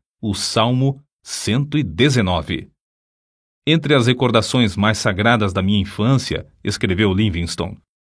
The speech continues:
"estão as da economia da minha mãe para que os poucos recursos fossem suficientes para todos os membros da família. Quando completei dez anos de idade, meus pais me colocaram em uma tecelagem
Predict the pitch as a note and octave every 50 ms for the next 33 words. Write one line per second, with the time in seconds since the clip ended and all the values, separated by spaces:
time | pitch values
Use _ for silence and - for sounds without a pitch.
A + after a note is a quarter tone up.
0 | _ _ _ _ _ A#2+ A2+ - - D3+ D#3+ D#3 D3 B2+ A#2 G#2 G2+ A2 A2+ A#2+
1 | A#2 - B2+ B2+ B2 A2+ A#2+ D3+ E3 F3+ D#3 D3 C#3 B2+ B2+ C#3 C#3 A2 G2 F#2
2 | G2 A2+ C3 C#3+ C#3 C#3+ - _ _ _ _ _ - C3 B2+ C3 B2+ - - B2+
3 | A#2+ A#2+ A2+ - - - _ - D#3+ G3 G3+ G3+ C#3+ A2 F#2 F2+ F2 E2 - -
4 | C3 D#3+ F3 - - G#2 F#2 - - - _ _ _ _ _ - - D#3+ D#3 -
5 | D3 C3+ - - - A#3 A3+ A#3 A3+ - - - D3+ D#3 F3 E3+ F3+ F3 - -
6 | E3 D#3 C#3 - - - _ C#3 C#3 D3+ D#3 D#3 D#3 C#3+ C#3+ C#3 A#2+ G2 F#2 A2
7 | B2+ B2 G#2+ G2+ F#2 F#2 F#2+ - - F#2+ F2 F2 E2 D#2+ D#2+ C#2+ C#2 - _ _
8 | _ _ _ _ _ _ _ _ _ _ - F#3+ F#3+ E3+ - D#3 B2+ B2+ A2+ G#2
9 | - A2+ G2+ D#2+ D#2 F#2+ A2+ C#3 B2+ G2 G#2+ A2+ A2 G2+ E2+ F2 E2 D#2 F2 G#2
10 | A#2 G2+ E2 D#2+ E2 - _ _ _ _ _ - B2 A#2 - - - - A#2 B2+
11 | B2+ A#2+ A#2+ B2+ B2 B2 C#3+ C3+ A#2+ A#2+ - B2+ B2+ C3 B2+ B2 - - C#3 C#3+
12 | C#3 C#3 C#3+ C3+ C3 C3 A#2+ A2 A2 F3 E3 - F3 C#3+ G2+ F2+ F2+ F2 D#2 F2
13 | E2 E2 F2+